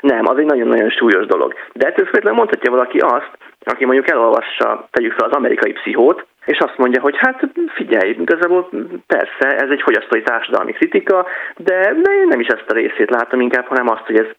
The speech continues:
hogy megnyomorítja az embert, és igen, igen, és akkor lehet ilyen dolgokat csinálni. Tehát azért fontos, hogy az az adott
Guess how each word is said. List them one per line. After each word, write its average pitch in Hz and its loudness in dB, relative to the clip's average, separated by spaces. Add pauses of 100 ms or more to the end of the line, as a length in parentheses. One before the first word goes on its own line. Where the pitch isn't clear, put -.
(180)
hogy 123 2
megnyomorítja 110 0
az 117 -2
embert, 139 -2
és 175 -4
igen, - -2
igen, 87 -2
és - -6
akkor - 0
lehet 127 0
ilyen 101 0
dolgokat 82 0
csinálni. - -4 (560)
Tehát - -2
azért 127 2
fontos, 190 2
hogy 127 -2
az 123 0
az 127 0
adott 131 0